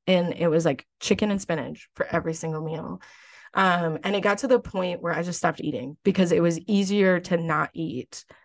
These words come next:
than to eat the same bland chicken and spinach that I'd been eating. Um, and the competition was in June.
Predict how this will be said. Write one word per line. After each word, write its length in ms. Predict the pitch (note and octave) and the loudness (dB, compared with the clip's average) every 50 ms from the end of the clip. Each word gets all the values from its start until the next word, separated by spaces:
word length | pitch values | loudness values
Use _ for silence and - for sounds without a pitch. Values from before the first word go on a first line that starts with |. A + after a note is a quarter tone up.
| _ - | _ 2
than 440 | F3+ F#3 E3+ D#3+ D#3 D3+ D3+ D3 - | 4 6 8 8 6 4 2 -4 -4
to 140 | - - | -4 -4
eat 240 | - - F3+ E3 - | 0 0 0 2 2
the 80 | E3+ D#3+ | 0 -2
same 420 | - - F3 D#3+ D#3 D#3 D#3 D#3+ | 0 2 2 4 4 2 2 0
bland 400 | D#3 - E3 D#3 D3 C#3+ C#3+ C#3 | 2 4 4 4 4 0 -4 -4
chicken 600 | - - D3+ - D3+ D3 C#3+ C#3+ C#3 C3+ D3 D#3 - _ _ _ _ _ _ _ _ _ _ | -4 -4 -4 -2 -4 -8 -8 -10 -10 -12 -12 -14 -18 _ _ _ _ _ _ _ _ _ _
and 480 | E3 E3 D3 C#3 C#3 C3 C#3 D3 D#3 - - - - - _ _ _ | -4 -2 0 0 0 -2 -4 -8 -8 -10 -10 -10 -10 -14 _ _ _
spinach 600 | - - F#3+ D#3 B2+ A#2 A2+ C3 - - - - _ _ | 0 2 2 2 2 0 -6 -8 -8 -10 -16 -20 _ _
that 160 | - D3+ - | -2 0 0
I'd 120 | B2+ D#3 D3+ | 0 0 0
been 140 | D#3+ G#2+ G#2+ | -2 -4 -4
eating. 440 | B2 C3+ - E3 - E3+ F#3+ F#3+ - _ _ _ - - - - - - - - _ | -6 -6 -6 -6 -6 -8 -10 -12 -14 _ _ _ -20 -20 -20 -20 -20 -20 -20 -6 _
Um, 680 | - G3 F#3 F3 E3 D#3+ D#3 C#3+ C#3 C#3+ D3+ D#3+ D#3+ - _ _ _ _ _ _ _ _ _ - _ _ - | 2 4 6 6 4 4 2 0 -2 -4 -6 -8 -10 -14 _ _ _ _ _ _ _ _ _ -20 _ _ 0
and 100 | A3 A3+ | 0 2
the 60 | G#3+ | 4
competition 520 | B3 C4 C4+ C4+ C4+ B3 A#3 G#3 A#3+ A3+ | 6 4 4 6 4 4 4 4 2 0
was 160 | G#3+ G3 F#3 | 0 0 0
in 200 | F#3+ F#3+ F#3+ F3+ | -2 -2 -2 -4
June. 640 | D3+ D#3+ E3+ F3 E3 D#3+ D#3 D3+ D#3+ F#3+ A#3 A#3+ A#3 | -4 -4 -2 -2 0 0 -2 -2 -2 -4 -4 -6 -6